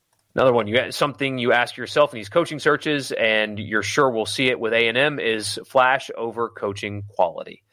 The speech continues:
Oh, for sure. I mean, I, I think so often these things get overlooked so much. Like, why is Leipold not, um, somebody that is, like,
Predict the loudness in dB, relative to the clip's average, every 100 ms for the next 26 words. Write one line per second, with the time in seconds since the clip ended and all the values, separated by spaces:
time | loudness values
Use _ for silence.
0 | _ -20 -20 2 6 6 4 -2 -2 2
1 | 6 6 2 0 2 2 2 0 -4 0
2 | 0 4 4 6 4 2 -8 -8 -6 -6
3 | -6 -2 -2 -2 -4 -2 -4 -2 -4 2
4 | 2 2 -2 _ 2 4 6 8 8 4
5 | 2 2 2 -2 -6 -2 -2 -4 -6 _
6 | _ _ -14 -2 2 2 0 -2 0 4
7 | 2 2 0 2 0 -2 -8 -2 -2